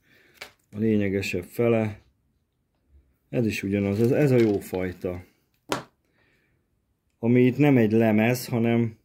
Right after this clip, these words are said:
hanem egy ilyen banán. Négy felé hasított banán. Ezek a jó fajták. Hát akkor most igazából jött egy csomó mérőkábel. Ez olyan, amilyen. Jó lesz játszósnak, majd csinálok bele valamit.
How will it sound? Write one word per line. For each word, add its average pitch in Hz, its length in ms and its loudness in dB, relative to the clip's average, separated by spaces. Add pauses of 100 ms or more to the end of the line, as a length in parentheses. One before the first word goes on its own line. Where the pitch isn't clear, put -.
hanem 101 280 -8
egy 95 200 -6
ilyen 98 360 -4 (340)
banán. 90 640 -2 (540)
Négy 98 340 -2
felé 85 280 -2
hasított 90 460 -6
banán. 90 400 -6 (360)
Ezek 104 340 -2
a 107 40 2
jó 101 200 4
fajták. 95 640 -6 (320)
Hát 127 140 -6
akkor 180 280 2
most 180 460 0 (220)
igazából 151 840 2 (500)
jött 170 260 -2
egy 143 120 -2
csomó 160 320 2
mérőkábel. 156 1120 2 (300)
Ez 151 180 0
olyan, 151 240 4
amilyen. 110 640 0 (240)
Jó 117 240 -4
lesz 104 220 -4
játszósnak, 104 800 -2
majd 95 120 0
csinálok 101 520 2
bele 110 260 2
valamit. 160 540 -2